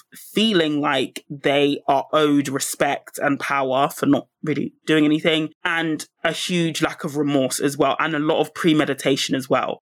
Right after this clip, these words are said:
So when people say things like, "He was pushed to do it," or, you know, "It was a crime of passion," so to speak,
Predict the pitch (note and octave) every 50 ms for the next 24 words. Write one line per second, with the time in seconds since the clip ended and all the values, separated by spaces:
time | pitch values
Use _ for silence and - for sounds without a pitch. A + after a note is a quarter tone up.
0 | _ _ - - - F3 D3+ D3 D3 D#3+ D#3+ E3 E3 F3 F3 E3 C#3 - - _
1 | - - F3+ E3+ D#3 - D3 C#3 - - D#3 C#3 C#3 C#3+ C#3+ - D3 C#3 C3+ -
2 | C#3 B2+ - - - D3 C3 C3+ - - - - D3 - - - - C3 F#3+ F#3+
3 | E3+ C#3+ C#3+ C#3 C3+ B2 - - C#3+ C#3 C3 C3 C3 C3 - _ _ _ _ _
4 | - C#3+ D3 C#3 C3+ C3 C3+ C3+ C3+ B2 - - - D3 C#3 - D3 C#3 C#3 C3+
5 | C3+ C3 - - - _ - - - - - F#3 E3 D3+ D3 C#3+ - - - F3
6 | E3 - - D3 C#3+ - - C#3+ C#3+ - C#3 - - C#3+ C#3 C#3+ D3 C3 - -